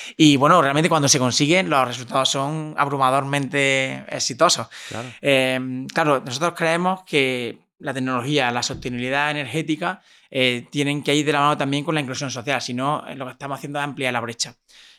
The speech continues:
Speaker 1: El año pasado, como te digo, tuvimos un proyecto, eh, que se llama Eco-, eh, Ecosistemas Sostenibles, y lo
Speaker 2: Ujú.
Speaker 1: que hicimos fue, a través de alguna iniciativa de financiación pública y privada,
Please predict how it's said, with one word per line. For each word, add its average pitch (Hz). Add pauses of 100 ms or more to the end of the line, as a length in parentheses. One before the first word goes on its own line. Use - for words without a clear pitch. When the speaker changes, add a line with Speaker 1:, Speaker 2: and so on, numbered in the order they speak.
Speaker 1:
El 123
año 139
pasado, 156
como 156
te 151
digo, 175 (100)
tuvimos 139
un 143
proyecto, 156 (420)
eh, 123
que 127
se 127
llama 139
Eco-, 135
eh, 123 (440)
Ecosistemas 139
Sostenibles, 170
y 165
lo 143
Speaker 2:
Ujú. -
Speaker 1:
que -
hicimos 147
fue, 185 (420)
a 135
través 127
de 131
alguna 127
iniciativa 135
de 131
financiación 131
pública 135
y 135
privada, 139